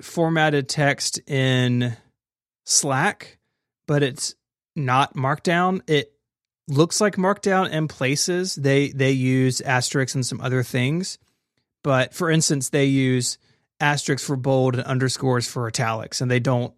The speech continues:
support mixing them or doing the other way around. So if you, like me, Markdown is just part of how you write, Slack can be a little frustrating because you'll go to do something and it doesn't actually do what you think it's gonna do, but it's easy enough to adjust to it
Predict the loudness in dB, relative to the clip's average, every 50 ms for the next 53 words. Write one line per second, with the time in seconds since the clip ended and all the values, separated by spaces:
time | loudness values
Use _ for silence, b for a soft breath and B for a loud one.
0 | _ _ _ -10 -8 -8 -4 -4 -6 -6 -2 -4 -4 -2 -2 -4 -2 0 0 2
1 | 2 2 0 -2 -2 -2 -4 -2 -2 -2 -2 -2 -2 -2 0 0 0 0 0 -2
2 | 0 0 0 0 0 -2 -4 -8 b b b b b b b b b b b b
3 | b _ -6 -2 0 2 2 2 0 -4 -8 _ _ -4 -4 -2 -2 0 0 2
4 | 4 4 2 2 -2 -6 -4 -2 -2 0 2 2 2 2 4 4 2 2 2 0
5 | 0 0 0 2 2 2 2 2 2 2 0 -2 -2 -4 -10 _ _ -2 0 2
6 | 2 2 2 2 2 2 2 2 0 0 0 -2 -4 -4 -4 -2 0 2 2 2
7 | 2 0 -2 -6 -14 b b b b b b b -6 0 2 2 2 2 0 -2
8 | -2 0 2 2 2 2 2 2 2 2 2 0 0 -4 -4 -2 -2 -2 0 0
9 | 0 0 0 0 0 0 2 2 0 2 2 2 4 2 2 2 0 0 2 0
10 | 0 0 0 0 0 0 0 -2 -2 -2 0 0 0 0 -2 -6 -10 -16 _ _
11 | -6 -4 -2 0 -2 0 0 -2 -4 -6 -8 _ _ _ _ _ _ _ _ -4
12 | -2 0 0 0 0 0 0 0 2 2 2 2 2 0 0 0 -2 -4 -4 -4
13 | -4 -6 -4 -4 -2 -2 -4 -4 -2 -2 -2 -2 -2 -2 -2 -4 -4 -4 -4 -2
14 | 0 2 2 2 2 2 2 0 0 -2 -2 -4 -4 -4 -2 -2 -2 -2 -2 -4
15 | -4 -4 -4 -2 -2 -4 -6 -10